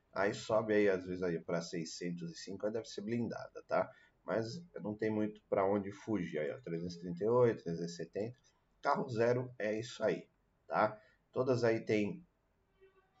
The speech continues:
o mesmo design, o que muda às vezes é a grade, tá? Daí dependendo do ano e da, do modelo. Fora isso,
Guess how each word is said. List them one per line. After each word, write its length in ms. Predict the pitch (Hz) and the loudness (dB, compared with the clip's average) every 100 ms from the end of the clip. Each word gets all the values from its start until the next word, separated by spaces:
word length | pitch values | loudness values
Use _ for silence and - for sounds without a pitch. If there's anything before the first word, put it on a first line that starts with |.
| - | -6
o 60 | |
mesmo 300 | 98 90 98 | -2 0 0
design, 520 | 95 107 104 101 127 | 0 0 4 4 4
o 60 | 117 | 2
que 80 | - | -2
muda 300 | 95 104 95 | -2 2 2
às 80 | 87 | 2
vezes 260 | 95 87 | -2 0
é 80 | 90 | 0
a 60 | 85 | 0
grade, 500 | 78 71 104 117 87 | -2 0 2 0 -2
tá? 220 | 90 92 | 0 2
Daí 180 | 87 82 | 0 -2
dependendo 460 | 85 - 85 85 | -4 -4 -4 -2
do 160 | 82 76 | -2 -2
ano 320 | 90 101 90 | 0 -2 -4
e 60 | 80 | -8
da, 340 | 71 71 69 | -6 -4 -6
do 120 | 73 | -10
modelo. 580 | 78 76 - 78 110 131 - _ _ - | -12 -12 -8 -4 -2 -4 -10 _ _ -2
Fora 260 | 117 120 | 0 2
isso, 420 | 113 127 - - | 0 -2 -8 -16